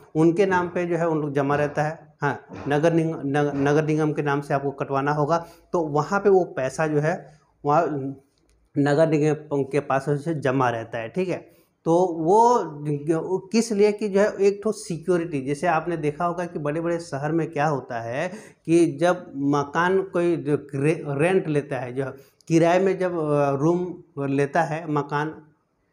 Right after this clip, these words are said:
चैम्बर जो किराए में लेते हैं, तो वहाँ पे कुछ पगड़ी देना पड़ता है। ठीक है, जैसे कि पचास हज़ार, एक लाख रुपए जैसे जमा करना पड़ता है,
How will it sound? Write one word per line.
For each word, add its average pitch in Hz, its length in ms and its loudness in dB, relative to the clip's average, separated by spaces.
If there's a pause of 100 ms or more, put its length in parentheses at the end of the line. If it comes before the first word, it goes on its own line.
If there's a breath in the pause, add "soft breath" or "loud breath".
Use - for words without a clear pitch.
(400)
चैम्बर 151 340 2
जो 147 280 0
किराए 147 340 0
में 156 100 -2
लेते 143 220 -2
हैं, 147 120 0
तो 165 80 0
वहाँ 156 280 0
पे 175 120 -2
कुछ 202 160 -4 (240)
पगड़ी 160 280 2
देना 151 220 -2
पड़ता 123 340 -10
है। 120 240 -10
ठीक 175 140 -2
है, 147 140 -4 (300 loud breath)
जैसे 147 240 2
कि 156 100 -2
पचास 156 380 0
हज़ार, 143 460 -4
एक 151 140 -4
लाख 147 180 -2
रुपए 139 300 -6
जैसे 135 260 -6
जमा 139 240 -2
करना 131 220 -6
पड़ता 127 300 -10
है, 127 240 -12